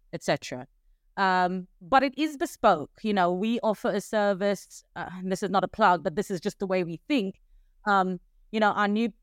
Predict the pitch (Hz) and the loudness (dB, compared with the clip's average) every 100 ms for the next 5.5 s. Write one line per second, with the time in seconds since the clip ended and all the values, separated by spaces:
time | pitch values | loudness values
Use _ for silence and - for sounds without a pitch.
0 | _ - 240 240 220 - 220 190 202 - | _ -4 -4 2 2 2 -2 -2 -4 0
1 | 185 - 226 185 - - 226 185 233 220 | -2 0 2 2 0 -8 -6 -4 0 2
2 | 190 175 165 185 170 160 147 135 - 202 | 2 2 0 0 -2 -2 -4 -4 0 0
3 | 196 180 196 208 226 196 - 202 254 240 | 0 -2 2 2 2 -2 -2 -2 0 -2
4 | - 185 180 - 185 220 185 247 294 294 | -2 -4 -4 -4 -2 -4 -2 0 0 0
5 | 233 - 220 214 - | -4 0 0 0 -6